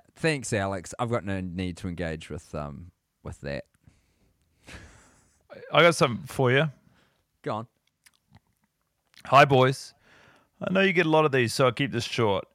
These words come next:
Speaker 2: You're repeating, your repeated viewings of the Fast franchise inspired me to ask my best friends to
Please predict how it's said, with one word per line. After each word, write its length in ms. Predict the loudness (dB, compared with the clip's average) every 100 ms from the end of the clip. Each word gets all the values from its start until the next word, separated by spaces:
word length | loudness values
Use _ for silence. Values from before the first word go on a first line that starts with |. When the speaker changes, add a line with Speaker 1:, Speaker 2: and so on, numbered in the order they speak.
| _
Speaker 2:
You're 140 | -2 0
repeating, 580 | 0 -2 -2 -2 -4 -8 -16 _ -8
your 180 | -2 -2
repeated 460 | -2 -6 -4 -4
viewings 300 | 0 0 0
of 60 | -4
the 80 | -4
Fast 400 | 2 4 4 0
franchise 480 | -2 0 0 -2
inspired 420 | -2 -6 2 4 4
me 100 | 2
to 120 | 2
ask 220 | 2 0
my 100 | -2
best 280 | 0 -2 -2
friends 300 | -4 -4
to 80 | -4